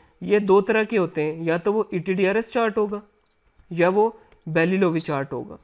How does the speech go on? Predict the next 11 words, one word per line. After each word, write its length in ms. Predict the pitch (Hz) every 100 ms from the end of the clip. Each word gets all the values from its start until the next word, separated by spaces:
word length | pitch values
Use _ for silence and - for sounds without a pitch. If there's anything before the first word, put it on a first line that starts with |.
| _ _ _ _ _ -
अब 180 | 170 -
ईटीडीआरएस 600 | 175 233 220 220 233 233
और 100 | 208 165
Belly-Lovi 460 | 151 196 214 226
में 120 | 240
क्या 160 | 240 226
difference 440 | 220 226 220 214
है? 120 | 220 214 _ _ _ _ _ _ _ _ _ _ _
ईटीडीआरएस 640 | 151 196 185 180 180 202
में 180 | 220 214 220 - _ _ _
letters 540 | 170 151 151 196 220